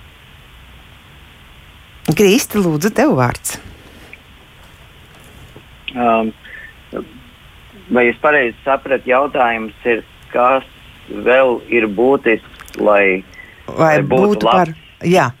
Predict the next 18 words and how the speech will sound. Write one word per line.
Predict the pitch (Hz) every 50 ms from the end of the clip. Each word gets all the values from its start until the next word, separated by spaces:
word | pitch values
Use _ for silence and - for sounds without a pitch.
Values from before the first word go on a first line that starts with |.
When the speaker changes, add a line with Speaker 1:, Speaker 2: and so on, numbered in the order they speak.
| _ _ _ _ _ _ -
Speaker 1:
lai | 147 151 147
būtu | 156 180 175 143 - 147 143
labs. | 165 214 - 104 107
Speaker 2:
tēvs? | 107 107 107 107 101 - _ _ _ _
Speaker 1:
Tieši | - 180 196 185 - - - -
tā. | 160 151 147 135 127 - - _ _ _ _ - - - - - - - - - - -
Speaker 2:
Jā. | 107 107 104 104 101 95 92 98 98 - - - - _ - - - _ - - - - - - - _ - - - - - -
Nu, | - 135 139 147 151 151 160 160 156 143 - - - - -
um, | 147 143 139 139 139 135 135 135 127 - - - - - - - - - - - - - - - - - -
jā, | - 143 156 156
es | 147 127
domāju, | 156 151 151 135 -
tur | 139 123 123
ir | 120 104 95
daudz | 101 123 127 139 147 147 156 156 139 110 90 90 85 - - - - - - - - - 101 95
dažādas, | 92 113 127 135 120 117 123 113 107 101 101 98 95 101 101 - - - - - - - - - - - - - - - - - - - - -
uh, | - 107 104 104 104 104 107
lietas, | 110 113 127 135 151 156 143 123 - - - -